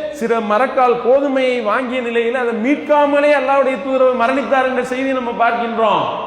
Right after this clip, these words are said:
அப்படி ஒரு கண்ணியமான நிலையில யூதர்களை வச்சிருந்தாங்க. இந்த அநியாயக்காரங்க என்ன செஞ்சிருக்காங்க?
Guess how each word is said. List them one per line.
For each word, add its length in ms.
அப்படி 400
ஒரு 260
கண்ணியமான 640
நிலையில 360
யூதர்களை 480
வச்சிருந்தாங்க. 880
இந்த 240
அநியாயக்காரங்க 640
என்ன 160
செஞ்சிருக்காங்க? 840